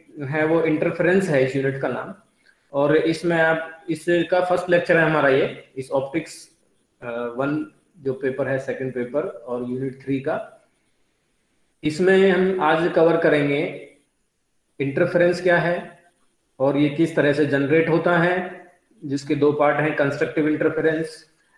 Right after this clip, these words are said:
and डिस्ट्रक्टिव इंटरफेरेंस, और इसकी कंडीशंस क्या हैं कि किन कंडीशन पे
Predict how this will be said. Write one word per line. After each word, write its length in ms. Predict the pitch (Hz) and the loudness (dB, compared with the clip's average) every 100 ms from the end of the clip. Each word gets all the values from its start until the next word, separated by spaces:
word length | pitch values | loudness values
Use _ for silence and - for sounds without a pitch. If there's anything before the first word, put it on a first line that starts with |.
| _ - | _ -10
and 180 | 127 127 127 127 127 143 | -8 -4 -2 0 0 -2
डिस्ट्रक्टिव 600 | 139 135 147 - 156 156 | -2 -4 -6 -2 0 2
इंटरफेरेंस, 760 | 147 165 170 165 190 185 - _ _ _ _ _ _ _ _ _ 131 | 2 0 2 0 0 -4 -12 _ _ _ _ _ _ _ _ _ 0
और 340 | 135 135 139 | 2 2 -2
इसकी 640 | 147 - 160 160 - - - | -6 0 2 2 0 -4 -2
कंडीशंस 540 | 147 156 151 185 190 | 0 2 2 2 2
क्या 140 | 175 135 | 2 2
हैं 300 | 120 113 - | 0 -4 0
कि 180 | 165 | 0
किन 300 | 160 175 180 | 0 0 0
कंडीशन 540 | 175 147 147 143 156 156 | 0 2 0 -2 -4 0
पे 380 | 151 151 156 | 2 4 2